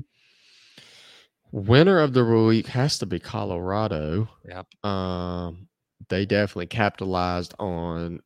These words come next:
Speaker 1: their s-, their opportunity. I mean, all eyes were on them.
Speaker 2: Yeah.
Speaker 1: They were the first game Saturday morning, and they took advantage of it.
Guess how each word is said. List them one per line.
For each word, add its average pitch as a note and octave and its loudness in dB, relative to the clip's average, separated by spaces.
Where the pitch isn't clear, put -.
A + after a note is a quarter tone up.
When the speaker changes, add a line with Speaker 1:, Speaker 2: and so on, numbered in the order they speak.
Speaker 1:
their G2+ 0
s-, - -6
their G#2+ 8
opportunity. G#2+ 4
I G2 2
mean, F2 -2
all G#2 6
eyes F#2+ 2
were G#2+ 2
on G2+ 0
them. G#2+ 2
Speaker 2:
Yeah. G2 -18
Speaker 1:
They G2+ 4
were G2+ 4
the G2+ 0
first G2+ 4
game G#2 0
Saturday G#2 0
morning, G2+ -4
and F#2+ -6
they F#2 0
took G2+ -4
advantage F#2+ -4
of E2+ -6
it. F2+ -8